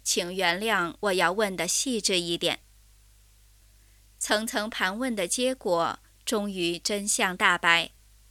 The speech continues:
原来学生宿舍没有留给客人坐的凳子，这个男生的女友来了，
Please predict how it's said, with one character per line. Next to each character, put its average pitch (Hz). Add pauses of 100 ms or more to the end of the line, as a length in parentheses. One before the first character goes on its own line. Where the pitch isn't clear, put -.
(800)
原 208
来 190
学 202
生 233
宿 226
舍 196 (120)
没 208
有 185
留 196
给 208
客 262
人 185
坐 208
的 175
凳 185
子， 180 (800)
这 214
个 185
男 185
生 220
的 196
女 190
友 202
来 160
了， 196